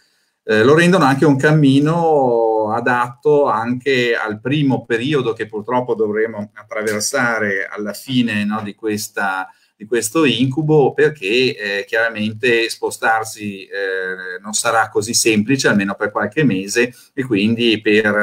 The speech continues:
un milanese o un torinese poter prendere il treno e in un, meno di un'ora essere al punto di partenza di un cammino, tra l'altro molto bello, è un, un grosso vantaggio.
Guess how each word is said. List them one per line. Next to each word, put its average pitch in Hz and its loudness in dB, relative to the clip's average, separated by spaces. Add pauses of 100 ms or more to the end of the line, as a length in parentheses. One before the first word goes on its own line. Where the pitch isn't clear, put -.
un 101 0
milanese 110 2
o 107 2
un 101 -2
torinese 104 -2
poter 107 0
prendere 113 2
il 107 -4
treno 110 0
e 107 0
in 98 -6
un, 92 -20
meno 113 -4
di 107 -12
un'ora 113 -4 (220)
essere 113 2
al 104 0
punto 123 2
di 104 0
partenza 117 2
di 98 -4
un 104 2
cammino, 113 0
tra 113 -4
l'altro 107 0
molto 104 0
bello, 104 -4 (200)
è 104 0
un, 98 -2
un 90 -6
grosso 104 -2
vantaggio. 92 -2